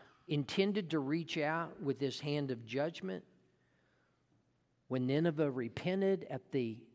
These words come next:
eight-word sermon of Jonah, God pulled back his hand and he gave them their lives.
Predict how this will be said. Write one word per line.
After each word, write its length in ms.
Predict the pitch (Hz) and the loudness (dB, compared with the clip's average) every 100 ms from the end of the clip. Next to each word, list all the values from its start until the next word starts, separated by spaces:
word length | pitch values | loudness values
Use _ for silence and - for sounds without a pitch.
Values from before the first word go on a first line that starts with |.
| - _ - | -20 _ 0
eight-word 580 | 160 160 147 147 147 - | 0 0 0 0 0 -4
sermon 640 | - 147 147 147 139 135 139 - _ _ _ 110 | -6 -4 -2 -2 -2 -4 -8 -16 _ _ _ -12
of 120 | 107 | -6
Jonah, 500 | 123 123 110 95 95 - _ _ _ _ _ _ _ _ _ _ 123 | -4 -4 -6 -10 -16 -20 _ _ _ _ _ _ _ _ _ _ -6
God 360 | 120 120 120 - | -2 -2 -4 -6
pulled 320 | 139 117 110 | -4 -4 -4
back 240 | 107 104 | -8 -8
his 200 | 104 - | -12 -12
hand 140 | 101 - 101 _ - _ _ _ _ _ _ - | -14 -16 -20 _ -20 _ _ _ _ _ _ -12
and 160 | 110 | -10
he 60 | 104 | -10
gave 420 | 110 117 123 117 | -8 -4 -4 -4
them 340 | 113 110 107 104 _ _ - | -6 -6 -8 -12 _ _ -16
their 280 | 98 92 87 - | -14 -12 -12 -16
lives. 720 | - - - _ - - | -18 -20 -20 _ -18 -18